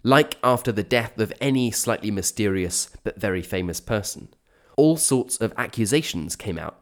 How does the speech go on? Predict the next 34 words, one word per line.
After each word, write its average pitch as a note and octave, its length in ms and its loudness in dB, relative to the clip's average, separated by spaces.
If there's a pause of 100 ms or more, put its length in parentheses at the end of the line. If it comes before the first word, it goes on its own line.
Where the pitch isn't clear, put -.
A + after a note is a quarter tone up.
(120)
about G#2+ 280 -2
who G2+ 240 0
he A2 220 -4
actually D#2+ 380 -10
was. F#2 420 -4 (920)
Since C#3+ 300 2
his B2+ 160 -2
death, A2 340 -4
he G2+ 140 -2
has F2+ 120 -4
been G2 180 -4
accused G2 520 -6
of - 200 -12 (440)
anti-Semitism, A2+ 1120 -2
of D#2+ 160 -10
racism, G#2+ 760 -4 (300)
and F#2+ 280 -2 (180)
of G2 160 -4
being G#2 260 0
a F#2 80 -6
manipulator F2+ 840 -6
of - 140 -8
American E2 440 -6
culture. - 380 -6 (840)
But C#3+ 300 4 (200)
his B2+ 160 0
critics - 540 -2
are F#2+ 160 -2
far D#3 480 2
outnumbered F#2 640 -2 (260)
by G2+ 140 2
those A2 480 2 (120)
who A#2 80 -2
have G2 300 -4